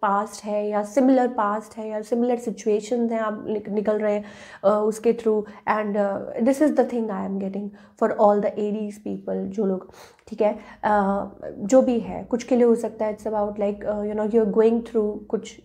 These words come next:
अ, आपकी मैरिड लाइफ में कुछ ऐसा चल रहा है, अ, so वो चीज़ भी दिखाई दे रही है। So या, same, same story, you know, same kind of a story।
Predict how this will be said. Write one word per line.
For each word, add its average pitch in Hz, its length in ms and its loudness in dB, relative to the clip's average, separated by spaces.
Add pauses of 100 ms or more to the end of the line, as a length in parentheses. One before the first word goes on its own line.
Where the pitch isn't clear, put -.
(120)
अ, - 40 -6
आपकी 202 520 -4
मैरिड 202 300 0
लाइफ 196 240 -2
में 208 80 -2
कुछ 220 160 0
ऐसा 208 240 0
चल 233 300 4
रहा 208 200 0
है, 196 300 -4 (380)
अ, 208 300 4
so 208 140 -6
वो 208 440 4
चीज़ 226 300 -2
भी 220 80 -2
दिखाई 202 340 -6
दे 202 140 -4
रही 196 240 -4
है। 196 160 -6 (600)
So 349 260 2 (1080)
या, 202 220 2
same, 311 360 4
same 294 360 0
story, 240 380 2
you 185 160 -4
know, 208 160 -6 (400)
same 247 160 2
kind 220 200 -2
of 226 80 -8
a 220 40 -10
story। 202 420 -2